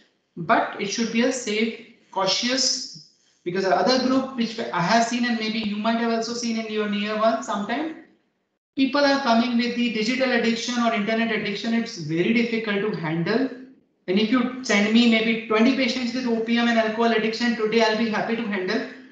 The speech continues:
But if you send even a single patient with digital addiction, I'll pass on to my colleague, "Please you handle." Because handling those things is very difficult and they have sacrificed many areas of their life. So in a way, if the safer use of everything is there, then yes,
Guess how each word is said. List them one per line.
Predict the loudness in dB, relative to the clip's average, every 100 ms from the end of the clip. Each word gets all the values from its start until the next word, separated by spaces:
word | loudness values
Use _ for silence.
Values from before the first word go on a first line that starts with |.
| -6
But | 0
if | 0
you | 0
send | 0 0
even | 2 2
a | 2
single | 0 4 4
patient | 2 -2 -4
with | -4 -4
digital | -2 -2 -2
addiction, | -2 -4 -2
I'll | -2 0 -2
pass | -2 -2 -2
on | -6
to | -4
my | -4
colleague, | -2 0 0 -2
"Please | -6 -6 -4
you | -4
handle." | -4 -2 -4 -8 -18 _ _ -6
Because | 0 2 2
handling | 0 2 2 4
those | 4 4
things | 2 0
is | 0 -6 -2
very | 0 2
difficult | 2 -2 -4 -4 -6 -8 -16 _ _
and | -4 -4 -6 -16 -20 -4
they | 4 4
have | 4
sacrificed | 0 -2 -2 2 0 2
many | -2 -2 -2 -2
areas | -2 -2
of | -4 -4
their | -2 0
life. | 0 -2 -6 -14 _ _ _ _ _
So | -10 -2 0 2
in | 2 2
a |
way, | 2 -2 -2 -4
if | -2
the | -2
safer | 0 0 0 -2
use | 0 0 0 0
of | 0
everything | -2 2 2 4 2
is | 0
there, | -2 -2 -2 -4
then | -4 -4 -4 -4
yes, | -2 -2 -6 -16